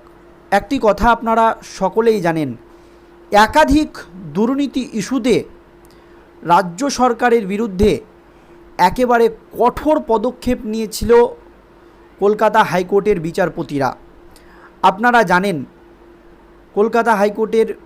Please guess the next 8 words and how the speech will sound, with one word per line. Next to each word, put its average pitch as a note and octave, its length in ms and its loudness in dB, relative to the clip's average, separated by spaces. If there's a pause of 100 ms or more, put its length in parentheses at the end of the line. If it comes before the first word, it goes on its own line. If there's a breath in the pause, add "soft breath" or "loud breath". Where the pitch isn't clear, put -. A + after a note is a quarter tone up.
(140)
বিচারপতি G#3 540 -4
অমৃতা G3+ 460 -2 (400)
সিনহা F#3 320 -4
থেকে G#3+ 280 -6
শুরু F#3 260 -8
করে G3+ 260 0
বিশ্বজিৎ E3+ 580 -8
বসু, D3+ 320 -8